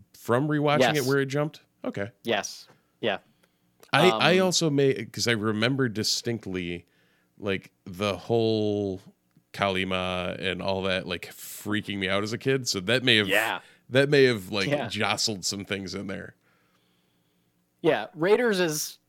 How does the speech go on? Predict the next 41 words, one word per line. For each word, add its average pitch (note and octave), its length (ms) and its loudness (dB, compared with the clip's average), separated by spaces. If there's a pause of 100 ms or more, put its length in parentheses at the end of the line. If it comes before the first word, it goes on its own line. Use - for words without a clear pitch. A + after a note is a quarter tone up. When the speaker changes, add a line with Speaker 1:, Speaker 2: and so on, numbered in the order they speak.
(880)
Speaker 2:
I C#3 80 2
think, C3+ 160 -2
a, B2+ 80 -4 (160)
a B2+ 60 -6
perfect B2 360 -2 (180)
film. F#2+ 380 -10 (320)
I A2 80 -4
love G#2+ 240 -4
it. D2+ 100 -18 (960)
Hands C3 260 -2
down A#2 160 -2
the G#2+ 60 -10
best. F2 300 -12 (1200)
I C3 140 2
u-, F3 260 -2
when D#3+ 140 -2
I F3 120 2
was D#3 440 -4 (140)
younger, C3 600 -2 (640)
I - 40 -4
remember C4+ 180 2
I A#3+ 80 4
saw G3 200 0
it F3 60 -4
when E3+ 80 0
I D3+ 40 2
was C3+ 180 -4 (180)
a A#2 80 -2
little C3+ 240 2
kid, F2+ 480 -6
Speaker 1:
Mm-hmm. G#2 160 -4 (420)
Speaker 2:
and A#2+ 220 -2
it A#2 100 -6
scared G2 340 -4
me, E2+ 240 -20
like G2+ 220 -8
you're G2+ 80 -6
Speaker 1:
Yeah. A#2 120 2
Speaker 2:
saying. E2+ 240 -10
I F2 100 -10
was - 280 -12